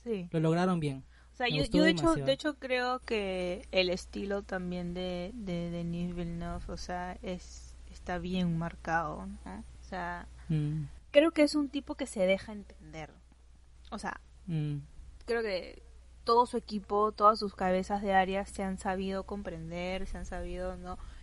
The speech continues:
Speaker 1: Igual en Blade Runner, ¿no? O sea, pero creo que acá,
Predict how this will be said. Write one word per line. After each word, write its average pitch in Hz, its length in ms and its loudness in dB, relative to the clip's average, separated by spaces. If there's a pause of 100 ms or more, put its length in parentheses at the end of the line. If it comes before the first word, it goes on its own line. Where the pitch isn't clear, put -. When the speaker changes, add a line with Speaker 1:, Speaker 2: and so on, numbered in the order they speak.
Speaker 1:
Igual 196 320 4
en 185 120 -4
Blade 180 180 0
Runner, 175 380 -2
¿no? 170 280 -12
O 180 40 -12
sea, 180 280 -12 (260)
pero 208 220 2
creo 240 120 2
que 262 80 0
acá, 202 580 2